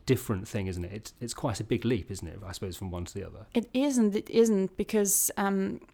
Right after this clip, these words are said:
Speaker 2: but that's what I was really interested in, because often when we talk about the online space, we talk about it, or extremism and radicalization in online spaces, we talk about it as if it was a black box where all of a sudden people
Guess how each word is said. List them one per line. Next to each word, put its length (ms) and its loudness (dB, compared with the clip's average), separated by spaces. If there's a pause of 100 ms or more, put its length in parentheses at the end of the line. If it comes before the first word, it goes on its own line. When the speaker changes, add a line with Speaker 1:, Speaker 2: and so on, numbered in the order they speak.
(180)
Speaker 2:
but 80 6
that's 220 0
what 160 4
I 40 0
was 160 0
really 280 2
interested 440 -2
in, 140 0
because 240 -2
often 280 2
when 80 2
we 100 0
talk 300 -2
about 260 -2
the 80 -10
online 360 2
space, 420 -4
we 60 -4
talk 320 0
about 300 2
it, 180 2
or 120 2
extremism 580 0
and 100 0
radicalization 720 -2
in 140 0
online 300 -2
spaces, 540 -6
we 80 -2
talk 280 0
about 240 0
it 100 -4
as 180 -6
if 100 -6
it 80 -4
was 160 -2
a 60 -6
black 380 -2
box 280 -8
where 100 -4
all 100 2
of 100 -6
a 40 -6
sudden 280 -2
people 400 -4